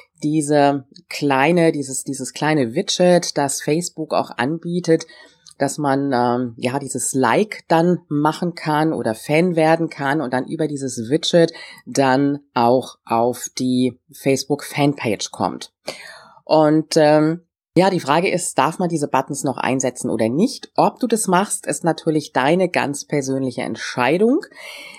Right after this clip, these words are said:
Der Hinweis dazu ist, ich werde dir dazu auch einen Artikel von irecht vierundzwanzig verlinken, da vielleicht auch ein bisschen vorsichtig zu sein. Es gibt, äh, sogenannte Two-Click-Buttons.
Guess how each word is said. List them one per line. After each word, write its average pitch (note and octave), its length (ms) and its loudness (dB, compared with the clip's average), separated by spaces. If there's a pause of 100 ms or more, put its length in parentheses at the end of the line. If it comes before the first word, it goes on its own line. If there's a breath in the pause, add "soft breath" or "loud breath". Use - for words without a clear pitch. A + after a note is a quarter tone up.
(140)
Der F3 80 6
Hinweis B3 720 4
dazu G#3 480 2
ist, - 400 0
ich E3+ 200 -2
werde D3 200 -2
dir D#3 80 -2
dazu D3 200 -4
auch - 180 0
einen C#3 120 -2
Artikel C#3 340 -4
von B2+ 220 -6
irecht B2+ 460 -6
vierundzwanzig C3+ 1040 -4
verlinken, F#3+ 800 2 (140)
da D#3 400 2 (200)
vielleicht D#3+ 460 -2
auch C#3+ 80 -4
ein D3+ 140 -2
bisschen C#3+ 300 -6
vorsichtig G#3+ 540 -2
zu - 120 -2
sein. F3 420 4
Es - 200 -4
gibt, - 300 -4
äh, D3 200 4
sogenannte C#3+ 560 -4
Two-Click-Buttons. G#3 1500 -2